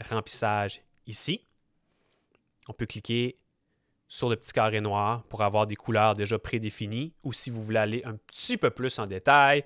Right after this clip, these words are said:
je peux cliquer là-dessus, sur le petit cercle de couleurs et là, j'ai accès à encore plus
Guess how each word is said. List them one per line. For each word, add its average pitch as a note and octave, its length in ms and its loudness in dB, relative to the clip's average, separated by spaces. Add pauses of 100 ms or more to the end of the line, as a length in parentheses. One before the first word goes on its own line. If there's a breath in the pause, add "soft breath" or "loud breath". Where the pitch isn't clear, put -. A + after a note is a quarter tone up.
(420 soft breath)
je - 100 -20
peux - 100 -12
cliquer - 300 -8
là-dessus, C#3 540 -2 (800)
sur G#2 380 -4
le G2+ 100 -4
petit A#2 800 -4
cercle - 460 0
de G#2+ 100 -2
couleurs C3+ 680 4 (520 soft breath)
et A#2+ 280 2
là, A2 260 4
j'ai G#2+ 180 0
accès G#2 460 0
à G#2 220 -2
encore G2 360 -2
plus - 540 -4